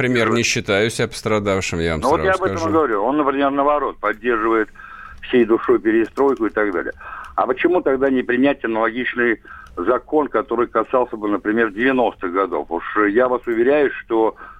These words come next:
Speaker 1: в девяностые годы жертв ельцинизма было куда больше, чем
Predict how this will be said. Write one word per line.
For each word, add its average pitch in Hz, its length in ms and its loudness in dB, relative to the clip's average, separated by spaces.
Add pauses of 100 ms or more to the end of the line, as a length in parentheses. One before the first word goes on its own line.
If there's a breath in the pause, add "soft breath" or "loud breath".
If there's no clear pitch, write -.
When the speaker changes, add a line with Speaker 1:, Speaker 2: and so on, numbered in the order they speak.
Speaker 1:
в 85 80 -12
девяностые 123 720 2
годы 98 460 -2
жертв 107 380 -2
ельцинизма 95 840 -6
было 117 240 0
куда 113 480 0
больше, 95 340 -4
чем 92 260 0